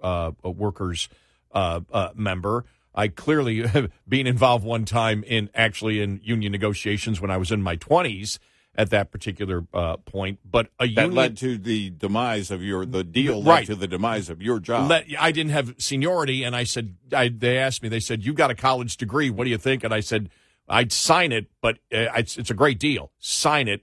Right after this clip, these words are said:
Speaker 1: but I'm gonna lose my job."
Speaker 2: Yeah.
Speaker 1: They go, "What are you talking about?" I said, "Well, it's an immediate ten percent raise. I was one of the last hired. I will be out."
Speaker 2: Right.
Speaker 1: They're not,
Speaker 2: Yeah.
Speaker 1: they're not, there's gonna be, co-, and I was out.
Speaker 2: Yeah.
Speaker 1: And, and, uh, and, and so that's the reality of economics.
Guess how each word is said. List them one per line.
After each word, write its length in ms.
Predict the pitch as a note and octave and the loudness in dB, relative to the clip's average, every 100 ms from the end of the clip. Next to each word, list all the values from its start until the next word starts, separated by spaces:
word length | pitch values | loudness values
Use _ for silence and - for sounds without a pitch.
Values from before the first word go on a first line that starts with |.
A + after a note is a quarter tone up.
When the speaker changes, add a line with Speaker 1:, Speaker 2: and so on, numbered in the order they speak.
| - | 0
Speaker 1:
but 140 | A#2+ | 2
I'm 140 | A2 B2 | 4 2
gonna 140 | A2+ | 2
lose 260 | G#2+ A2 F#2 | 0 -2 -2
my 160 | F#2+ | -4
job." 420 | F#2+ B2 G#2 C2+ - - | 0 2 2 -2 -10 -8
Speaker 2:
Yeah. 180 | G2+ - | -8 -4
Speaker 1:
They 80 | |
go, 80 | G#2 | -2
"What 160 | F#2 C3+ | 0 0
are 20 | |
you 80 | G#2+ | 0
talking 400 | B2 D3 - A2+ | 2 2 2 -4
about?" 220 | F#2+ F#2+ | -4 -4
I 60 | G2 | -4
said, 200 | A2 G#2 | -4 0
"Well, 220 | A#2 - _ _ | 0 0 _ _
it's 160 | - A2+ | -4 0
an 80 | B2 | 0
immediate 380 | C#3 D#3 B2 - | 0 0 -2 -2
ten 180 | C3+ | -4
percent 380 | B2+ B2+ - A2 | -2 -4 -2 -2
raise. 480 | B2+ D#3+ A#2 B2 - - _ _ | 0 0 0 -4 -6 -12 _ _
I 100 | A#2+ | 0
was 160 | C3 A2+ | 2 2
one 140 | B2+ | 0
of 80 | A#2+ | 0
the 60 | A2 | 2
last 340 | A2+ A2 - | 2 2 0
hired. 340 | D3+ D3 A#2 - | 0 0 0 -2
I 120 | C3+ C3 | 0 0
will 160 | B2 | 0
be 180 | G#2+ A2+ - | -4 -6 4
out." 280 | C#3+ F#2 - _ _ _ _ | 4 4 -4 _ _ _ _
Speaker 2:
Right. 120 | G2 | 0
Speaker 1:
They're 80 | G#2 | 2
not, 200 | A#2+ A#2 F#2+ | 2 0 0
Speaker 2:
Yeah. 80 | |
Speaker 1:
they're 100 | A#2 | 2
not, 200 | C3 C3 A2+ | 2 2 0
there's 180 | A2+ | -2
gonna 180 | F#2 A#2+ | 0 0
be, 80 | A2+ | 0
co-, 100 | A#2+ - | -2 -2
and 140 | A2+ - | -2 -2
I 120 | G2+ | -2
was 180 | F#2+ G#2 | 0 2
out. 280 | B2+ C#2 - _ - | 2 0 -10 _ -14
Speaker 2:
Yeah. 180 | D2+ B1 - | -12 -10 0
Speaker 1:
And, 420 | A2+ G#2+ G2+ G2 - | 2 2 -2 -6 -2
and, 280 | B2 A#2 G#2+ | 0 0 0
uh, 180 | F#2+ F2+ - | -2 -4 -6
and, 180 | B2 B2 | -6 -2
and 120 | C#3+ B2 | -2 0
so 100 | C#3 | 4
that's 260 | D3+ C3+ | 4 2
the 100 | - | -2
reality 480 | C#3+ C#3+ D3 D3+ C3+ | 0 4 4 2 0
of 80 | A#2+ | 2
economics. 800 | A#2+ A#2+ D3 G#3 E2 - - - | 0 4 4 4 2 -8 -8 -8